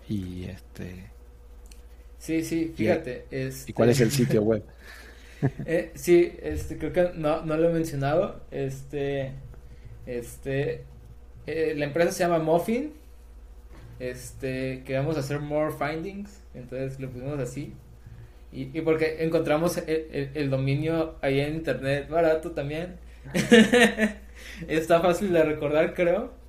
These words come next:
Speaker 2: este, eh, se escribe así, M O F F I N punto M X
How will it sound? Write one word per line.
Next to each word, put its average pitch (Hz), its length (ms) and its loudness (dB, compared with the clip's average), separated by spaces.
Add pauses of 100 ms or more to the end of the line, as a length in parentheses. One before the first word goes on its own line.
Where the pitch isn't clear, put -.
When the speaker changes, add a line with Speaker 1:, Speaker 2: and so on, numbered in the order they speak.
(520)
Speaker 2:
este, 131 880 -4 (640)
eh, 135 380 -2
se - 160 -8
escribe 165 360 4
así, 190 520 4
M 175 560 0
O 175 440 4 (160)
F 165 560 2
F 160 580 2 (200)
I 165 380 0 (100)
N 147 400 -2 (100)
punto 147 280 -6
M 143 300 -2
X - 420 -16